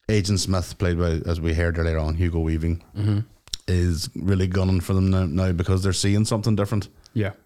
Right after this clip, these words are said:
Speaker 1: They're, they're, they don't know what it is, but they're recognizing Neo is somehow different,
Speaker 2: Yeah.
Speaker 1: and they don't know what it is.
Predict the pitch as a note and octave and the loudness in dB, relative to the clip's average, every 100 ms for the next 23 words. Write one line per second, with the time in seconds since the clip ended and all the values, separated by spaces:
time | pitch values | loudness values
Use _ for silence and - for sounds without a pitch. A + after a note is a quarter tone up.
0 | - F2+ F2 D#2 F2+ F#2 D#2 F#2+ A#2+ A2 | -4 0 0 0 0 0 0 0 2 2
1 | G2 F#2+ A2+ A2+ F#2 F#2 F#2+ G2 F#2 F2 | 2 2 2 2 0 0 0 0 0 2
2 | F2 F2+ E2+ E2+ F2+ - - F2 E2+ E2 | 2 2 2 2 0 -2 -2 0 0 0
3 | E2+ E2 D#2+ G2 - - F#2+ E2+ E2 D#2 | 0 -2 -2 -2 -2 -4 -2 -2 0 0
4 | D#2+ E2 D#2+ D#2+ E2 | 0 0 -2 -2 -4